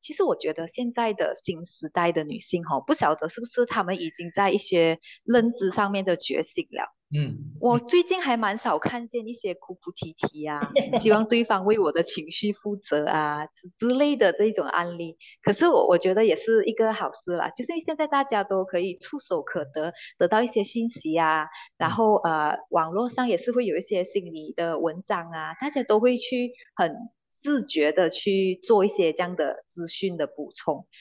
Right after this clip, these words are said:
Speaker 1: 所以我觉得还，还是 OK 的，现在的 <laughs> 女生朋友。
Speaker 2: <laughs>
Speaker 1: 可能多数可能会比较，呃，跟，
Speaker 2: 嗯。
Speaker 1: 如果跟男生比起来的话，可能在，啊，感，情感上面会有一些不一样的期待啦。就像我们刚才提到的，需要，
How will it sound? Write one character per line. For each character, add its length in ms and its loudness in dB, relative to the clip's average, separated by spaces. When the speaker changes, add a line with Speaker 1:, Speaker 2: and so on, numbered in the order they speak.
Speaker 1:
所 140 0
以 40 4
我 100 6
觉 160 0
得 160 0
还， 320 -2
还 160 2
是 140 0
OK 420 2
的， 160 0
现 160 -4
在 180 2
的 160 2
<laughs> 400 -4
女 80 -6
生 400 4
朋 560 0
友。 160 2
Speaker 2:
<laughs> 80 -18
Speaker 1:
可 80 0
能 80 -6
多 160 4
数 220 -4
可 140 -4
能 120 -4
会 140 -4
比 140 -14
较， 240 0
呃， 180 0
跟， 160 0
Speaker 2:
嗯。 80 -6
Speaker 1:
如 60 -4
果 100 2
跟 140 0
男 160 -2
生 180 -8
比 100 -8
起 220 -8
来 160 -2
的 140 -4
话， 160 -2
可 160 -8
能 160 -6
在， 280 0
啊， 200 -4
感， 240 -4
情 220 -4
感 200 0
上 140 0
面 140 -2
会 100 0
有 100 0
一 60 -4
些 260 -2
不 140 0
一 60 0
样 160 -2
的 100 -6
期 300 -8
待 180 -4
啦。 180 -10
就 80 4
像 200 4
我 60 4
们 120 -4
刚 140 -2
才 160 -2
提 180 -12
到 180 2
的， 200 -2
需 200 -4
要， 120 6